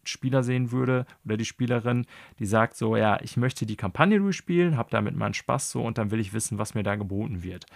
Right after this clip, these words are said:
Aber ein Live-Service-Game funktioniert nun mal anders.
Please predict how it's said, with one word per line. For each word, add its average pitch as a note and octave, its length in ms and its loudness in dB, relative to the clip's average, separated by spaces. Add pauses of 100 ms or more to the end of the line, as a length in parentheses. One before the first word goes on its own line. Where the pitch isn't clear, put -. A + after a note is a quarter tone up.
(1200)
Aber C#3 380 8 (340)
ein D3 100 6
Live-Service-Game D#3 800 6
funktioniert D#3 800 4
nun C#3+ 260 4
mal C#3+ 180 4
anders. C#3 560 0